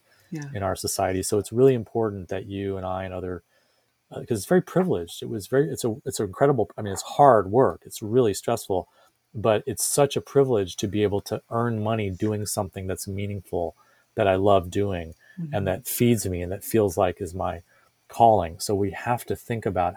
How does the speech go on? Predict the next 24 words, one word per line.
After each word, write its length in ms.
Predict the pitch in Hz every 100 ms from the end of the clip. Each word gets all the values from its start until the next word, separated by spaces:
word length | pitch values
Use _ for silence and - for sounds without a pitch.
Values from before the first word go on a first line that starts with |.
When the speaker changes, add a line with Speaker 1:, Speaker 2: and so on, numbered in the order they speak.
| -
Speaker 2:
how 100 | 104
do 80 | 104
we 280 | 98 95 - - _ -
manage 680 | 95 92 101 113 92 82 -
this 420 | 92 87 - - -
completely 720 | - 104 - 127 110 104 117
unfair 600 | - 101 95 - 101 95
class 440 | 87 - 95 92 95
system 540 | - 95 - 87 82 _ _ _
that 240 | 185 92 95
we're 160 | 90
Speaker 1:
Mm-hmm. 240 | - 92 92
Speaker 2:
in. 100 | 90
And, 140 | 90 _ _ _ -
you 60 | 101
know, 80 | 101
I, 160 | 104 104 107 101
I 220 | 101 101 120 _
see 180 | - 113
some 220 | 101 110
people 320 | 104 104 98 92
very, 340 | 87 90 104
very 240 | 110 101 101
low 500 | 95 95 98 98